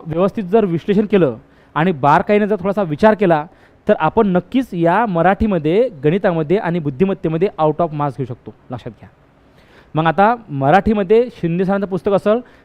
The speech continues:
तर त्याचे दोन पार्ट करायचे. आता हे दोन पार्ट कोणते, त्या कोणत्या दोन पार्टने तुम्हाला पुस्तक वाचावं लागेल, हे तुम्हाला मी नेक्स्ट पिरियडला सांगेल.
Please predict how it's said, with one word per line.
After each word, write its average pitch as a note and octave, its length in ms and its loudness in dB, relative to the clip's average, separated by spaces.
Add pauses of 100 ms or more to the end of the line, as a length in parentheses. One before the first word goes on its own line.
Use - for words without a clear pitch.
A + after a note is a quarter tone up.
तर F#3 60 2
त्याचे F#3+ 160 2
दोन F#3+ 340 6
पार्ट F3 180 2
करायचे. B2 380 -4 (600)
आता D3 180 2
हे G3 60 6
दोन F#3 180 2
पार्ट G3 200 0
कोणते, F#3 460 0 (320)
त्या F#3 80 2 (220)
कोणत्या F3+ 320 0
दोन F#3 240 0
पार्टने F3 400 -2
तुम्हाला F3+ 200 -4
पुस्तक E3+ 280 -6
वाचावं F3 320 4
लागेल, F3 260 4 (340)
हे D#3+ 80 2
तुम्हाला F#3 300 0
मी G3 140 0
नेक्स्ट F3+ 340 -4
पिरियडला E3 240 2
सांगेल. A#2 240 -8